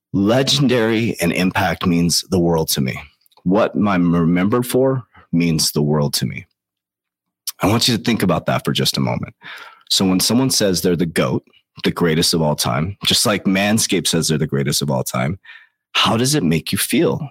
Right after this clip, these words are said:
It makes people feel really, really uncomfortable. It does. Why is that? <laughs> Like, that's the question we have to ask ourselves.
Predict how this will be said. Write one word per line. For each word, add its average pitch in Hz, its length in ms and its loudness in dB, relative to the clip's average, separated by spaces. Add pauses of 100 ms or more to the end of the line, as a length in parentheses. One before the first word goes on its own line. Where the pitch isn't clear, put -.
It - 160 0
makes 113 300 0
people 139 320 0
feel 98 480 0 (460)
really, 90 580 2 (380)
really 80 340 0
uncomfortable. 113 720 -2 (380)
It - 200 -4
does. 139 540 0 (560)
Why 127 520 0
is 139 320 0
that? - 340 -4
<laughs> - 60 -6
Like, - 160 -2
that's - 320 -2
the 151 80 -2
question - 520 0
we 101 100 0
have 95 220 -2
to 62 60 -2
ask 98 360 0
ourselves. 85 500 0